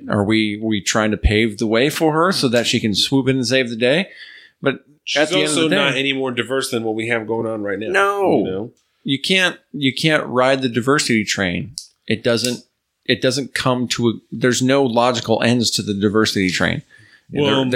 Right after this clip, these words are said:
Speaker 1: there is none whatsoever. You remove all
Speaker 2: Right.
Speaker 1: individuality,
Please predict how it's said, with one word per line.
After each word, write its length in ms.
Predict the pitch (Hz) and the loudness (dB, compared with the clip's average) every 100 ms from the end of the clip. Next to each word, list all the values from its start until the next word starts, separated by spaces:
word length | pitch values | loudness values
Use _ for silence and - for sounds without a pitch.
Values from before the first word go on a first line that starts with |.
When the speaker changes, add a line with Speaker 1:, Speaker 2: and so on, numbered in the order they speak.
| 127 | 0
Speaker 1:
there 20 | |
is 300 | 131 127 110 | 2 0 0
none 280 | 120 120 113 | 0 2 0
whatsoever. 520 | 113 104 113 113 98 | 0 0 0 0 -2
You 140 | 98 | -2
remove 400 | 101 107 120 123 | -2 0 0 0
all 80 | 120 | 0
Speaker 2:
Right. 200 | 120 127 | 0 2
Speaker 1:
individuality, 1080 | 127 120 110 120 110 110 110 120 107 101 - | 0 0 0 0 0 0 2 0 0 -4 -6